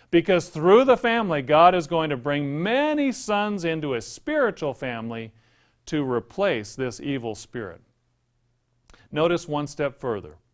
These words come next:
Hebrews chapter two and verse five. "For he had not put the world to come of which we speak in subjection to angels,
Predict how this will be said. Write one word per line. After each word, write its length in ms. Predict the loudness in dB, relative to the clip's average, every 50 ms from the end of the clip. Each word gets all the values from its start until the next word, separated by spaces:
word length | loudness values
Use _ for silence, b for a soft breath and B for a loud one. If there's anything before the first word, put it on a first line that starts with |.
| _ _
Hebrews 480 | -8 -8 -8 -6 -6 -6 -6 -6 -8 -8
chapter 360 | -6 -4 -4 -4 -6 -10 -18
two 240 | -14 -10 -8 -8 -6
and 120 | -6 -6
verse 220 | -6 -8 -8 -8
five. 380 | -8 -8 -6 -6 -6 -8 -12 -16 _ _ _ _ _ _ _ _ _ _
"For 200 | _ 2 2 4
he 140 | 4 4 4
had 140 | 4 2 2
not 360 | 2 0 0 0 0 -2 -4
put 220 | -4 -4 -4 -4 -4
the 120 | -4 -4
world 480 | -2 0 2 2 4 4 2 2 0 -4
to 120 | -8 -10
come 380 | -8 -8 -8 -6 -6 -4 -2 -2
of 140 | -2 -2
which 280 | -2 -4 -6 -6 -8 -10
we 120 | -10 -8
speak 440 | -8 -10 -10 -8 -6 -4 -4 -4 -6
in 160 | -6 -8 -8
subjection 720 | -8 -8 -10 -10 -8 -4 -4 -4 -4 -4 -6 -10 -10 -10 -10 -8
to 140 | -8 -6
angels, 560 | -6 -4 -4 -6 -6 -4 -4 -6 -6 -6 -10